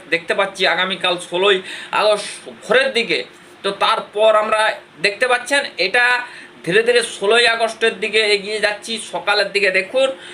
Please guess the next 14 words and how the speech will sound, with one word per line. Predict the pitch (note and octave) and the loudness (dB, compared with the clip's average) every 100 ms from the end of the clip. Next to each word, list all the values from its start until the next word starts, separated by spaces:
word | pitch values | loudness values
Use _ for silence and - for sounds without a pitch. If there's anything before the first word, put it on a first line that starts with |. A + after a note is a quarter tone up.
| - - | -18 -8
আমরা | E3+ G#3+ | 0 0
যদি | A3 G#3+ D#3 | 0 -4 -2
জায়গাগুলো | D#3+ F#3+ G#3 A3 A3 | 0 2 0 0 0
দেখাই, | - F3 - E3 F#3 A3 B3 - - - - | 2 0 0 0 2 2 0 -8 -20 -20 -2
হলদিবাড়ি, | F#3 A3 A#3 A#3 G#3+ F#3+ D#3+ C3 - - - - C3+ | 0 2 2 4 4 4 0 -4 -12 -20 -20 -20 -2
গঙ্গাসাগর, | D3 G#3 A#3 A#3 A3+ A3+ G#3+ G3+ E3+ C#3 - - - - - | 0 0 2 0 2 -2 0 2 2 0 -8 -20 -20 -20 -14
শ্যামনগর, | D#3+ F3+ A3 A#3 A3+ G3+ G#3 G3+ E3 C3+ - - - - | -2 0 2 2 2 2 4 4 4 0 -8 -20 -20 -20
সাতক্ষীরা, | - F#3 G#3 - - A3 A3 G#3 F3 C#3+ - - - - - | -6 0 0 -2 -2 2 2 2 0 -2 -10 -20 -20 -20 -6
খুলনা, | F3+ A3 A#3 A#3 A3+ G3+ E3+ - - - - - | 2 4 6 4 4 2 0 -2 -12 -20 -20 -6
বরিশাল, | F3+ A3 A#3 A3 A3 G#3+ F3+ C3 - - - - - - | 0 2 0 2 2 2 0 -4 -8 -20 -20 -20 -20 -4
যশোরের | D#3+ F#3 A#3 A#3+ A#3 | 0 0 2 2 2
দিকে | A3+ A#3 | 0 -2
কিছুটা, | A3+ A#3 A3+ A3 G#3 E3+ | -2 -4 -2 2 4 4
লোহাগড়, | D#3 E3+ A3 A3+ A#3 A3+ F#3+ | 0 2 4 4 4 4 4